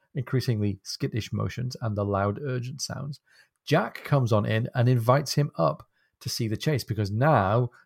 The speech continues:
the chase is, like, you know, full tilt. On deck, then, even though they're carrying far less sail, the deck is still tipped over by twenty degrees.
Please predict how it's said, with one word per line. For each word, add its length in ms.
the 60
chase 300
is, 140
like, 200
you 80
know, 240
full 200
tilt. 320
On 380
deck, 440
then, 340
even 200
though 100
they're 120
carrying 380
far 220
less 180
sail, 540
the 80
deck 260
is 80
still 180
tipped 280
over 160
by 120
twenty 280
degrees. 480